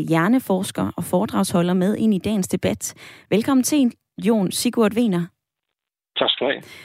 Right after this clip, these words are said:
Speaker 1: I Jyllandsposten, der stod der i, øh, marts to tusind og atten,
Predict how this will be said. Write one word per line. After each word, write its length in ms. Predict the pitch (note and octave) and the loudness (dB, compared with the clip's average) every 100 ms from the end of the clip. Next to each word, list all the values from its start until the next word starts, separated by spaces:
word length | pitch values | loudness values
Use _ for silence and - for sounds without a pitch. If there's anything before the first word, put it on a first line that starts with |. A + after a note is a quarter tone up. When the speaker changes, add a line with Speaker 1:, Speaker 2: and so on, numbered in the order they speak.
| - - - _ _ _ _ _ | -20 -20 -20 _ _ _ _ _
Speaker 1:
I 160 | A#3 A#3 | 2 4
Jyllandsposten, 800 | D4 D#4 - A3+ A3 G3 F3 F#3+ - | 4 4 4 2 2 0 -2 -2 -2
der 100 | A#3+ | -2
stod 240 | - C#4 | 2 4
der 180 | G3+ D#3+ - | 6 4 4
i, 240 | F#3 E3+ | 2 4
øh, 60 | E3+ - - _ | 2 -2 -20 _
marts 320 | F#3+ F#3+ B3+ | 2 2 0
to 160 | - B3+ | -2 -2
tusind 320 | G#3+ A3 F#3+ | 0 -2 -2
og 60 | F3+ | -2
atten, 360 | F#3+ A3+ G#3 E3+ | -2 -2 -2 -2